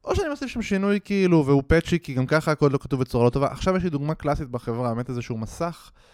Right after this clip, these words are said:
אה, בבק-, בבק אופיס שלנו, שכתוב בצורה מזעזעת.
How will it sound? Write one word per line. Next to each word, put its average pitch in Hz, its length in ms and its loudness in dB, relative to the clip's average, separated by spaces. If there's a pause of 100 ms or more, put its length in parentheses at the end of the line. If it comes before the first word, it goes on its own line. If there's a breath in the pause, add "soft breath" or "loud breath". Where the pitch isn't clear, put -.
(260 soft breath)
אה, 110 120 -8
בבק-, 107 380 -6
בבק 120 380 -4
אופיס 170 220 -8
שלנו, 175 400 -6 (360 soft breath)
שכתוב 160 400 -10
בצורה 127 280 -6
מזעזעת. 98 680 -4